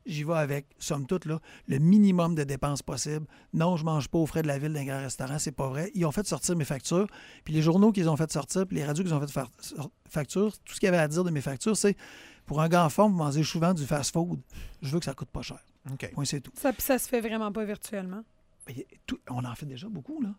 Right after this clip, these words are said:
Speaker 1: Quand les gens, les gens pensent qu'on n'en fait pas, on en fait énormément. Beaucoup de rencontres qu'on fait virtuelles. C'est pas vrai qu'on n'en fait pas. Tout ce qu'on peut faire virtuel, on le fait. Il y a des choses. Quand on m'invite, par exemple, à aller parler à un forum économique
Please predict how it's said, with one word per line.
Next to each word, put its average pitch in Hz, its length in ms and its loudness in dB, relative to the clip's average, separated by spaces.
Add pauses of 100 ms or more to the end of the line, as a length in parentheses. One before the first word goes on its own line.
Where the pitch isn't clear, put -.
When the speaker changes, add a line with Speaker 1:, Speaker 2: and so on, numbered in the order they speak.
(340)
Speaker 1:
Quand 254 120 0
les 226 120 4
gens, 196 280 2
les 147 260 -8
gens 202 160 -4
pensent 190 220 -4
qu'on 160 100 -6
n'en 135 120 -6
fait - 140 -12
pas, - 120 -4
on 202 100 -2
en 120 140 -6
fait 180 120 -4
énormément. 165 480 -6 (360)
Beaucoup 233 300 -2
de 180 60 0
rencontres 143 440 -6
qu'on 147 100 -10
fait 156 140 -6
virtuelles. 147 580 -8
C'est - 140 -8
pas 196 100 4
vrai 196 160 -2
qu'on 220 120 -4
n'en 139 120 -4
fait 127 160 -8
pas. 240 180 -2 (280)
Tout - 100 -10
ce - 80 -6
qu'on 165 140 0
peut 147 100 -4
faire 185 160 -2
virtuel, 175 380 -4
on 139 60 -4
le 127 40 -6
fait. 202 260 -6 (320)
Il - 40 -8
y 147 40 -2
a 147 40 -4
des 147 100 -2
choses. 233 240 -2 (380)
Quand 302 180 0
on 175 100 -2
m'invite, 165 440 0
par 139 160 -6
exemple, 160 320 -2
à 143 40 -2
aller 135 160 -4
parler 147 400 -2 (320)
à 151 120 -4
un 131 80 -2
forum 156 320 -2
économique 143 640 -6